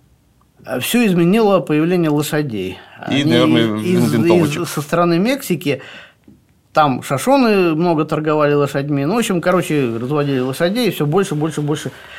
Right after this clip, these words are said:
Speaker 1: Некоторые лошади убегали и становились мустангами.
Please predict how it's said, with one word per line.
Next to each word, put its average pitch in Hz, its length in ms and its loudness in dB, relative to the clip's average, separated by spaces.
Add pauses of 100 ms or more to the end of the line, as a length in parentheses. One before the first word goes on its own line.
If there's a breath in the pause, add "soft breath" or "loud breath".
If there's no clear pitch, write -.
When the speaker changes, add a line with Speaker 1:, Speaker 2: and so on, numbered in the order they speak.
(260 loud breath)
Speaker 1:
Некоторые 160 440 2
лошади 151 360 -2
убегали 160 540 2
и 143 600 0
становились 139 540 -4
мустангами. 123 640 -2